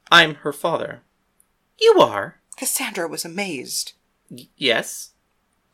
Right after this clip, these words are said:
Speaker 1: You're the Colorado Kid. I was once, yes.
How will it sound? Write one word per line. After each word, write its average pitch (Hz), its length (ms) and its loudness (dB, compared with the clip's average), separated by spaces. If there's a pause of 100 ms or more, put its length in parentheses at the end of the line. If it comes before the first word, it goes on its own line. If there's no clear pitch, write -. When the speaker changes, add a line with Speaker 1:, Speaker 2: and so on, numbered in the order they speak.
(240)
Speaker 1:
You're 320 280 4
the 311 100 2
Colorado 254 480 2
Kid. - 360 0 (640)
I 113 360 4
was 113 240 -2
once, 147 420 -4
yes. - 440 0